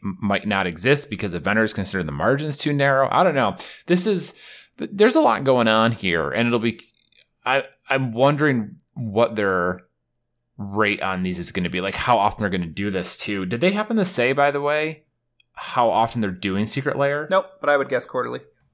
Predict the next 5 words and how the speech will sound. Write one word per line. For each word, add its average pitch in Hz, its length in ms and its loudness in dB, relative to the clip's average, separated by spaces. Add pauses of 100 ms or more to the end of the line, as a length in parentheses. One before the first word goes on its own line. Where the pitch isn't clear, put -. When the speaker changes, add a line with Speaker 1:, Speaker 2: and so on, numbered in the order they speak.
(800)
Speaker 1:
You 135 160 2
think 131 140 2
it's 180 100 -8
quarterly? 92 680 0
Speaker 2:
Yep. - 300 -6